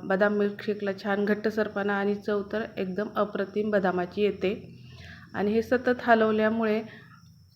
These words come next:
आता आपलं चांगलं पाच एक मिनटं झाले. आता त्याच्यामध्ये आपण केलेली बदामाची पेस्ट, कस्टर्ड पावडरची पेस्ट हे त्याच्यात टाकून घेऊयात आणि ते लगेच चांगलं शिजवून घ्यायचं आहे. आता मी थोडेसे,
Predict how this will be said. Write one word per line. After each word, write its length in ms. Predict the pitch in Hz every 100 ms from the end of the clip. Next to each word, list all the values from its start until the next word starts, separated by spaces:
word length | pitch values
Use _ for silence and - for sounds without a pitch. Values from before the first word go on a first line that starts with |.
| -
आता 200 | 175 202
आपलं 280 | 196 202 214
चांगलं 340 | 214 214 208
पाच 300 | 208 208 202
एक 160 | 208 208
मिनटं 320 | 214 214 214
झाले. 420 | 208 233 202 170 185 - - -
आता 220 | - 170 202
त्याच्यामध्ये 540 | 214 214 214 214 208
आपण 340 | 202 202 208
केलेली 500 | 214 214 208 202 196
बदामाची 600 | 208 202 196 190 190 185
पेस्ट, 520 | 196 214 196 190 - 180 180 180 - - _
कस्टर्ड 380 | 214 214 214 220
पावडरची 580 | 214 202 196 196 190 202
पेस्ट 420 | 202 208 208 -
हे 260 | 185 196 233
त्याच्यात 300 | 208 190 190 -
टाकून 360 | 196 196 220 220
घेऊयात 440 | 233 202 185 180 185 - - - _ _ _ -
आणि 240 | - 180 202
ते 180 | 233 233
लगेच 260 | 226 233 233
चांगलं 280 | 233 226 226
शिजवून 420 | 233 220 233 240
घ्यायचं 300 | 240 185 180
आहे. 60 |
आता 160 | 165 190
मी 120 | 208 208
थोडेसे, 380 | 226 214 214